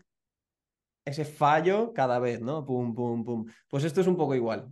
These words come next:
La gente aprende a crear contenidos, realmente las bases a lo mejor ya las tienen,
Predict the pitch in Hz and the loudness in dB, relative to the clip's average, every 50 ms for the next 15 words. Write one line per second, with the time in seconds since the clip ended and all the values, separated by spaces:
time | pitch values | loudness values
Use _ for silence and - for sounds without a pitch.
0 | - _ - 117 120 123 143 143 143 151 135 156 156 147 151 147 143 143 151 139 | -20 _ -10 -8 -4 -2 -2 0 2 2 2 2 2 2 2 2 2 2 0 0
1 | 143 147 143 147 156 175 185 180 185 170 147 139 147 151 165 160 139 139 127 123 | 0 -2 -2 -2 0 0 0 0 0 -2 -2 -4 -4 -4 -4 -4 -2 -2 -2 -2
2 | 123 120 127 151 180 196 185 - 127 - 120 110 120 117 113 143 147 151 156 151 | -2 -4 -4 -4 -4 -4 -4 -6 -8 -8 -6 -6 -6 -4 -4 -4 -4 -2 -2 -2
3 | 156 151 - - 156 165 180 190 180 | -2 -6 -6 -8 -6 -6 -8 -10 -12